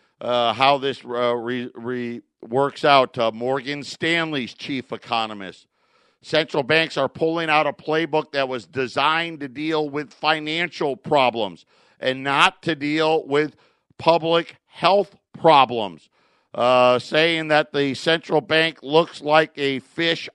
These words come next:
out of water. I really think they're a fish out, uh, uh, of the water here. They have no idea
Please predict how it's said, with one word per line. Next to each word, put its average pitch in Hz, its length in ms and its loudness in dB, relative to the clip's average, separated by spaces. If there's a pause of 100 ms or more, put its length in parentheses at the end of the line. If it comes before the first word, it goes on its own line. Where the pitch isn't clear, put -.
out 151 240 4
of 123 180 -4
water. 143 720 4 (520)
I 117 100 -2
really 170 440 0
think 175 360 -4
they're 143 160 -2
a 127 60 -6
fish 185 340 -4
out, 160 420 2
uh, 151 220 6
uh, 156 220 4
of 147 220 2
the 135 80 -2
water 160 480 2
here. 160 360 -2
They 135 160 -2
have 120 240 -4
no 180 400 4
idea 160 640 2